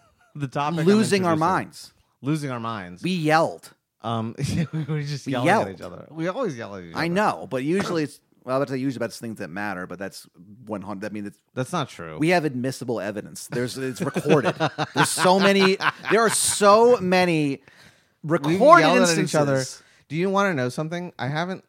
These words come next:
Speaker 1: I haven't listened to, <laughs> to the, uh, uh, episode one hundred and twelve,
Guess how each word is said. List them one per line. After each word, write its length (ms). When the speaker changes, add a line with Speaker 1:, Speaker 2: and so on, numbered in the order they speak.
Speaker 1:
I 100
haven't 320
listened 520
to, 560
<laughs> 1300
to 300
the, 340
uh, 340
uh, 320
episode 440
one 260
hundred 320
and 180
twelve, 480